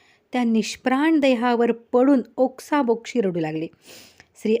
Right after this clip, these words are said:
आईसाहेबांच्या शोकाची आपण कल्पनाच करावी. असे काही होईल ही कल्पना देखील त्या माऊलीला नव्हती. आपला त्राथा गेला, आपला आधार तुटला, आपला कैवारी नाहीसा झाला, आपला मायबाप हरपला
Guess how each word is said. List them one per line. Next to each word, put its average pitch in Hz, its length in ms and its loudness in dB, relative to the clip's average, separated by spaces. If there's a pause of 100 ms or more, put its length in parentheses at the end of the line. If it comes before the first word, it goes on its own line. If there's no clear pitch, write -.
(100)
आईसाहेबांच्या 226 920 -2
शोकाची 180 760 -6 (680)
आपण 175 420 -8 (100)
कल्पनाच 156 580 -12
करावी. 151 340 -16 (640)
असे 220 260 -6
काही 254 340 -4
होईल 254 300 -2
ही 311 80 0
कल्पना 196 540 -4
देखील 185 400 -6
त्या 247 120 -4
माऊलीला 185 460 -4
नव्हती. 170 340 -8 (580)
आपला 196 360 -4
त्राथा 190 520 -6
गेला, 175 280 -6
आपला 190 300 -6
आधार 202 520 -4
तुटला, 202 340 -4 (480)
आपला 311 280 -2
कैवारी 233 640 0
नाहीसा 247 420 -2
झाला, 175 320 -6
आपला 180 300 -8
मायबाप 165 560 -4
हरपला 180 380 -8